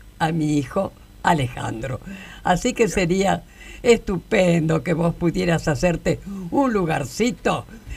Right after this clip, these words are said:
Speaker 1: y que nos acompañaras ese día que va a ser
Speaker 2: <laughs>
Speaker 1: tan importante. Te lo
Speaker 2: Ahí
Speaker 1: voy a
Speaker 2: vamos a
Speaker 1: hacer
Speaker 2: estar, Tati.
Speaker 1: recordar.
Speaker 2: Ahí vamos a estar, Tati.
Speaker 1: <laughs> Bueno,
Speaker 2: Ahí vamos a estar.
Speaker 1: perfecto. <laughs>
Speaker 2: ¿Eh?
Speaker 1: Bueno, escúchame,
Speaker 2: Te
Speaker 1: querido.
Speaker 2: agradezco mucho la invitación, Tati.
Speaker 1: Bueno,
Speaker 2: Sí.
Speaker 1: querido,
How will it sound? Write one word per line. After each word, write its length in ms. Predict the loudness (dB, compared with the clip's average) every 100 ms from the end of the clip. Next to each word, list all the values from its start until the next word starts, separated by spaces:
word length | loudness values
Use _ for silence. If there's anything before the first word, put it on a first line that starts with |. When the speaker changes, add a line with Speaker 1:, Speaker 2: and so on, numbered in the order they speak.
| -4
Speaker 1:
y 120 | -4 0
que 120 | 2
nos 220 | 2 2
acompañaras 840 | 2 0 2 2 4 2 2 0
ese 280 | -2 0 0
día 260 | 4 4 2
que 100 | 0
va 100 | -2
a 60 | -2
ser 360 | 0 0 -4 -8 -14
Speaker 2:
<laughs> 200 | -14 2
Speaker 1:
tan 200 | 4 4
importante. 880 | -2 0 -2 0 -2 -2 -4 -6 -6 -18 -8 2
Te 80 |
lo 60 | 6
Speaker 2:
Ahí 80 | 8
Speaker 1:
voy 100 | 8
a 20 |
Speaker 2:
vamos 140 | 6 4
a 20 |
Speaker 1:
hacer 120 | 4
Speaker 2:
estar, 60 | 4
Tati. 200 | 2 4
Speaker 1:
recordar. 300 | 2 2 -4 -16 -12 -8 -6 -8 -10 -14 2
Speaker 2:
Ahí 140 | 6
vamos 140 | 6 4
a 20 |
estar, 200 | 0 -2
Tati. 260 | -2 -8 -4 -4 -2 -6 -2
Speaker 1:
<laughs> 40 | -2
Bueno, 200 | 2 4
Speaker 2:
Ahí 40 |
vamos 160 | 4 4
a 40 |
estar. 40 | 2
Speaker 1:
perfecto. 480 | 0 -2 -2 -2 -2 -2 -2 2 -2 0
<laughs> 40 |
Speaker 2:
¿Eh? 180 | 2 6 6
Speaker 1:
Bueno, 200 | 4 -2 -18 -20 -20 -20 -18 -16 -16 -18 -2
escúchame, 400 | -2 0 2 4 4
Speaker 2:
Te 40 |
Speaker 1:
querido. 100 | 4 4
Speaker 2:
agradezco 300 | 4 4 2
mucho 260 | 2 2
la 80 | 0
invitación, 460 | 0 -2 -4 -8 -8
Tati. 240 | -12 -12 0
Speaker 1:
Bueno, 380 | 2 2 2
Speaker 2:
Sí. 60 | -2
Speaker 1:
querido, 480 | -2 0 -2 -4